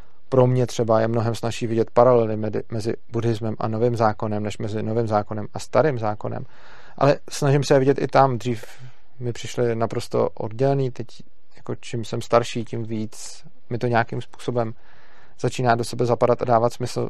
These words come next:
v závislosti na to, jakým pohledem se na ty věci, jakým pohledem se na ty věci dívám. A přijde mi, že je dobrý se těma věcma zabývat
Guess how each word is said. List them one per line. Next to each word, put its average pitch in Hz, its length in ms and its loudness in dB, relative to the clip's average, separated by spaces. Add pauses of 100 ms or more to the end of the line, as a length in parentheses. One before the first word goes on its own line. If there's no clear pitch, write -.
v - 60 -8
závislosti 117 520 2
na 117 120 0
to, 117 260 -2
jakým 123 340 -6
pohledem 113 580 0
se 117 160 -8
na 110 100 -2
ty 113 120 -6
věci, 113 480 -6 (240)
jakým - 200 -8
pohledem 110 320 -4
se - 120 -8
na 113 80 -6
ty 110 120 -8
věci 113 260 -8
dívám. 120 420 -2 (1000)
A 110 520 6 (800)
přijde 120 260 0
mi, 120 120 0
že 113 260 2 (440)
je 117 80 -4
dobrý 120 520 0 (1600)
se 127 200 -4 (300)
těma 123 220 2
věcma 120 380 0
zabývat 117 640 4